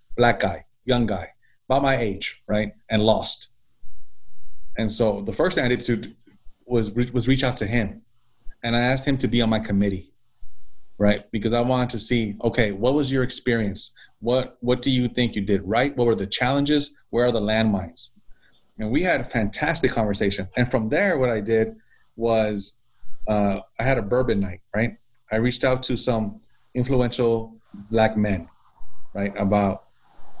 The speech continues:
our experiences here in Homewood and in the surrounding greater Birmingham area, right? And so I brought in, like, three Black dudes, a Latino guy who's my barber, actually, who's my barber slash D J. He D J'd my birthday party, <laughs> right?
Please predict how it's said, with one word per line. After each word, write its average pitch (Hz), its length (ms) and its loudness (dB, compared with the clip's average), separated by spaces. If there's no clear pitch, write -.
our 120 120 2
experiences 147 640 0
here 139 240 0
in 120 80 2
Homewood 135 580 0
and 113 160 0
in 110 120 2
the 107 240 -2
surrounding 117 440 0
greater 113 240 2
Birmingham 107 500 -2
area, 98 400 0
right? 104 240 2
And 107 180 0
so 120 100 0
I 113 120 0
brought 120 300 0
in, 113 220 0
like, 101 240 0
three 143 140 2
Black 131 280 0
dudes, 127 480 0
a 104 100 0
Latino 107 400 0
guy 135 160 2
who's 123 140 0
my 110 120 0
barber, 113 340 0
actually, 104 320 -2
who's 107 100 -2
my 101 120 2
barber 113 260 4
slash 107 200 0
D 117 120 2
J. 104 160 0
He 107 60 -2
D 113 80 0
J'd 107 160 0
my 95 100 0
birthday 101 300 0
party, 95 320 2
<laughs> - 380 -6
right? 175 100 -2